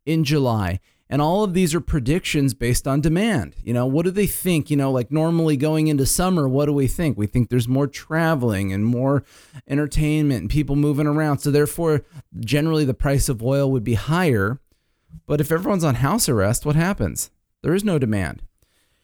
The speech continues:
Basically, right now, wh-, what do we do with all our oil? There's so much oil because the producers keep producing that every storage facility is full. They, they, they must have, like, you know, just, like,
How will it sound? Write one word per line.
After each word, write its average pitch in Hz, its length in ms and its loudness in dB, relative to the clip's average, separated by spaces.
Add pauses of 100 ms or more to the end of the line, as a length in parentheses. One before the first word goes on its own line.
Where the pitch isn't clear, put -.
(420)
Basically, 185 540 0
right 170 220 0
now, 180 220 0
wh-, 131 500 -6
what 180 140 -2
do 202 80 2
we 196 100 0
do 185 100 2
with 180 100 2
all 165 160 2
our 156 120 2
oil? 104 260 0
There's 135 260 0
so 175 240 -2
much 226 180 -2
oil 165 360 0
because 135 440 0
the 123 100 -4
producers 151 640 -2
keep 156 260 -2
producing 151 640 0 (340)
that 123 220 0
every 147 260 2
storage 160 540 -2
facility 156 440 0
is 160 140 0
full. 135 300 0
They, 139 160 2
they, 135 180 0
they 123 220 -2
must 156 240 2
have, 151 120 0
like, 135 220 0
you 131 80 0
know, 123 200 2
just, 110 260 -2
like, 113 300 0